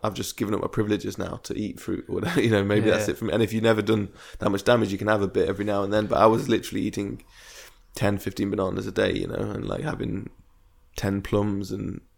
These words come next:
Speaker 1: a whole watermelon or two watermelons in a day. And it's like, the fruit just, you know, you see those pictures of fruit as it used to be, bananas and watermelons, and they just wouldn't, they've been so genetically modified to be what they are now. And I always used to say, "Well, at least if the sun makes it grow, it's still,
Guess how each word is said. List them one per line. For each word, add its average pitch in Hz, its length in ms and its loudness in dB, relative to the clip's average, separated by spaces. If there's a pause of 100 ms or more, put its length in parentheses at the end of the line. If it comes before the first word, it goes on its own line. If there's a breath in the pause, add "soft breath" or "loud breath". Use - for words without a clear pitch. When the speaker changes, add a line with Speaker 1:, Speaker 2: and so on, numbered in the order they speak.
(160)
Speaker 1:
a - 60 -10
whole 104 280 2
watermelon 101 540 0
or - 100 -4
two 110 240 0
watermelons 95 540 -2
in 85 80 -6
a - 60 -8
day. - 300 -6
And - 100 -10
it's - 180 -12
like, - 260 -10 (600 loud breath)
the 101 80 -2
fruit 196 280 8
just, - 280 2 (200)
you 131 140 4
know, 123 60 10
you 117 120 8
see 113 180 2
those 110 160 6
pictures 110 320 0
of 104 100 0
fruit - 280 2
as 95 140 0
it 92 60 -4
used 110 180 -2
to - 60 -14
be, 95 80 2
bananas 101 520 -2
and 104 100 -6
watermelons, 104 480 -2
and 87 100 -6
they - 60 -6
just - 260 -8 (140)
wouldn't, - 340 -4
they've 110 140 6
been 110 100 0
so 113 200 6
genetically 104 460 0
modified 101 600 0
to - 100 -12
be 110 120 4
what 98 120 4
they 95 80 4
are 101 120 4
now. 95 460 0 (560 loud breath)
And 143 120 8
I 156 40 12
always 165 220 10
used 131 140 0
to 127 60 -2
say, 135 160 12
"Well, 135 180 10
at 107 60 10
least 147 260 6 (320)
if 127 120 0
the 131 80 0
sun 175 260 6
makes - 260 6
it - 100 0
grow, 107 560 6
it's - 220 -2
still, 113 520 6